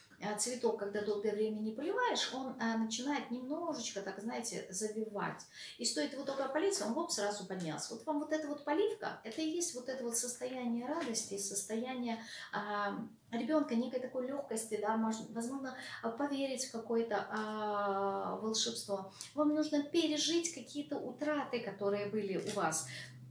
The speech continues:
Вот, эм, потому что сейчас наверняка есть какое-то такое, знаете, какая-то такая напряженность, осторожность,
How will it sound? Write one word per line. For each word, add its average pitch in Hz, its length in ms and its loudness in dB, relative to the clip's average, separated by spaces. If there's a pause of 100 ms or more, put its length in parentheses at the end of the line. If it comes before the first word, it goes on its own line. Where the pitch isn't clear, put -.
(840)
Вот, 208 360 -2
эм, 220 720 4 (100)
потому 262 280 0
что 269 180 0
сейчас 262 460 2
наверняка 233 480 0
есть 233 260 0
какое-то 226 480 -4
такое, 220 280 -4
знаете, 226 360 -2
какая-то 226 320 -6
такая 220 200 0
напряженность, 214 880 -2
осторожность, 214 1040 -2